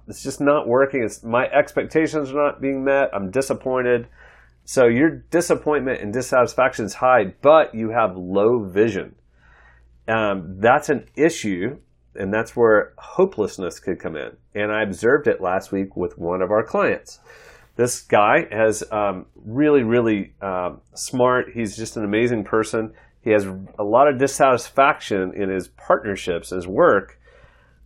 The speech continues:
but he doesn't have a clear vision for himself. So his first steps aren't very clear, and the resistance feels really high. So then he sometimes feels stuck.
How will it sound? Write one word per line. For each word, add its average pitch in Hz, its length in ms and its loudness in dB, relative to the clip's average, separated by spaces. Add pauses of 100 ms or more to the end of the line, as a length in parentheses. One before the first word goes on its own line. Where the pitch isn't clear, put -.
but 135 160 8
he 127 60 -2
doesn't 165 360 2
have 147 240 2
a 107 80 2
clear 156 580 0
vision 120 800 0
for 101 140 0
himself. 127 840 0 (500)
So 131 240 2
his 131 200 0
first - 420 2
steps - 580 0
aren't 110 320 -2
very 95 240 0
clear, 101 580 -4 (640)
and 120 160 0
the 117 60 2
resistance 117 680 -2
feels 107 360 0
really 98 320 0
high. 80 380 -6 (520)
So - 180 -2
then 127 200 2
he 135 160 -4
sometimes 151 640 -2
feels 104 300 -4
stuck. - 580 -6